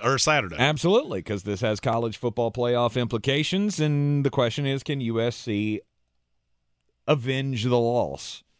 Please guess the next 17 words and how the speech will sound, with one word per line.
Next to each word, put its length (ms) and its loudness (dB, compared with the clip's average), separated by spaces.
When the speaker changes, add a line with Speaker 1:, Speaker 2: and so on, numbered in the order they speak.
Speaker 2:
to 140 -2
Utah? 460 -4
Speaker 1:
Oh, 140 -4
I 140 -8
would. 200 -16
I, 640 -4
I, 120 2
I, 20 2
I 100 2
don't 160 -2
think 160 -2
they're 100 -6
just 180 -4
going 200 -4
to 80 -10
avenge 360 0
it. 220 -8